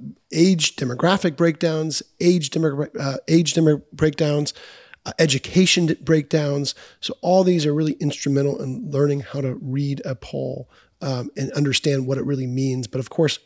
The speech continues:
polls are just a snapshot. They don't give you a, a, a, a firm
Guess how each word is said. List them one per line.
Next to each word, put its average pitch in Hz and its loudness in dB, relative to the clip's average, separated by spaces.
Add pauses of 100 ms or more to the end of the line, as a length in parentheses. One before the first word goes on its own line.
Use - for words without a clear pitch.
polls 175 0
are 180 -8
just - -2
a - 0
snapshot. 160 -2 (380)
They 135 -6
don't 139 0
give 151 4
you 156 4
a, 139 -2
a, - -8 (200)
a, 135 -12
a - -8 (320)
firm 170 0